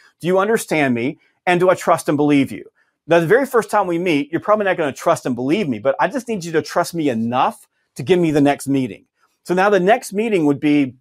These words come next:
thinking about, like, what are the questions I'm gonna ask? What, what, what do I need you to step through? What hurdle do I need to step through?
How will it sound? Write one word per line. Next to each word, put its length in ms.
thinking 300
about, 360
like, 120
what 220
are 40
the 120
questions 540
I'm 140
gonna 220
ask? 360
What, 640
what, 340
what 320
do 100
I 40
need 220
you 80
to 80
step 420
through? 100
What 160
hurdle 400
do 140
I 40
need 160
to 80
step 340
through? 220